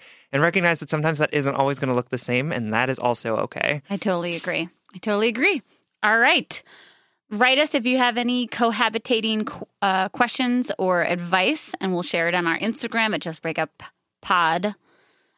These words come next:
Speaker 2: Uh, let's get into our first letter.
Speaker 1: Let's do it.
Speaker 2: This letter is writing, is written,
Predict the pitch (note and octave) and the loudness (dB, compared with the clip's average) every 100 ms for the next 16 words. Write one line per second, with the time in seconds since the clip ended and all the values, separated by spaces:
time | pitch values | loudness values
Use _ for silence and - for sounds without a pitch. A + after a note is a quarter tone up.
0 | _ F#3 F3+ F3 - G3+ G3+ G#3+ F3+ - | _ 0 0 0 -2 -2 -2 0 -2 -2
1 | A3+ - G#3+ C4 F3 - _ C#3+ - D3+ | -6 -2 0 0 -2 -8 _ -10 -4 0
2 | F3+ E3+ - _ _ - - - _ _ | 2 2 -2 _ _ -20 -20 -20 _ _
3 | B3 B3 C#4 D4 D4+ D4 G#3+ A3 A3+ A#3 | 0 2 4 4 4 2 2 2 2 -2
4 | - A3 G#3 G3+ F#3 - A3+ C#4 A#3 G#3 | -2 2 2 2 -2 -2 0 2 2 2
5 | D4+ | 0